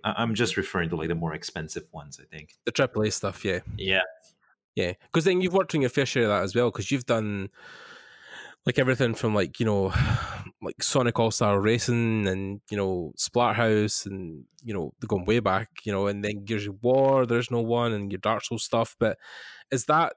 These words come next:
Speaker 2: stuff that's all just been through, 'cause it's all been through Lemon Sky or other outsourcing studios, right?
Speaker 1: Uh, yeah, definitely all of the, the bigger titles that you mentioned just now was through my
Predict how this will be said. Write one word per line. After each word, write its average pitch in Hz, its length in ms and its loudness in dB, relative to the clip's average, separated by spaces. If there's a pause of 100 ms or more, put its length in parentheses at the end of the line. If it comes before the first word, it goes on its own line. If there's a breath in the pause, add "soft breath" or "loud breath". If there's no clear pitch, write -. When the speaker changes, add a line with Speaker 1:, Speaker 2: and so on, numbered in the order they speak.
(120)
Speaker 2:
stuff - 400 -2
that's - 220 -2
all 123 140 4
just 117 260 -2
been 117 160 0
through, 113 200 -2
'cause 127 160 -2
it's 160 80 -2
all 170 100 4
been 151 120 2
through 104 460 0 (580 soft breath)
Lemon 123 360 2
Sky 113 460 2
or 113 300 2
other 110 160 0
outsourcing 110 460 0
studios, 92 360 -2
right? 107 220 0 (1300 loud breath)
Speaker 1:
Uh, 160 200 4
yeah, 160 140 4
definitely 165 720 2
all 123 240 4
of 107 160 0
the, 92 320 0
the 90 400 0
bigger 110 260 4
titles 113 440 0
that - 100 -2
you - 40 -6
mentioned 101 320 -2
just 101 220 -4
now 104 160 0
was 98 340 2
through 98 180 2
my 82 280 0